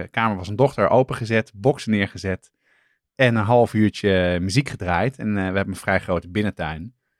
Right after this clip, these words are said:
En, nou ja, iedereen die hier woont, die was op gepaste afstand van elkaar aan het luisteren naar de muziek, een beetje aan het dansen. Eh, het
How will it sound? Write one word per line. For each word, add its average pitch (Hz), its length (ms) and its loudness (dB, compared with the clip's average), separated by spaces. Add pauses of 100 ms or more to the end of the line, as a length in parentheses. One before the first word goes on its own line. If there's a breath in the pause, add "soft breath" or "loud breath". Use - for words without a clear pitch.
(320)
En, 107 120 -10
nou 98 140 -2
ja, 87 100 -4
iedereen 113 380 2
die 104 120 -2
hier 101 200 2
woont, 107 320 2
die 104 280 -2
was 113 180 0
op - 100 -14
gepaste - 400 -2
afstand 113 300 -2
van 101 140 -2
elkaar 87 460 -4 (360)
aan 107 100 -2
het 98 80 -2
luisteren 113 340 0
naar 101 100 -2
de 104 60 -2
muziek, 123 300 -2
een 107 60 -4
beetje 98 200 -2
aan 98 60 -2
het 98 100 -4
dansen. 107 560 0
Eh, 87 120 -6 (200)
het 87 140 -14